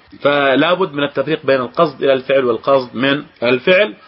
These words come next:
ونتكلم عن، آه، مانع من موانع التكفير في هذا اليوم،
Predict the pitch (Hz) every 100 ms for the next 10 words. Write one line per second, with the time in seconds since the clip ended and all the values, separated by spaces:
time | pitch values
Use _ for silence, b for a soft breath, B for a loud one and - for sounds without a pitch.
0 | B 147 165 170 208 190 165 139 156 156
1 | 147 135 127 120 117 113 107 113 143 170
2 | 170 170 180 156 139 120 117 117 151 143
3 | 113 - - - 143 147 - 117 120 120
4 | 127 147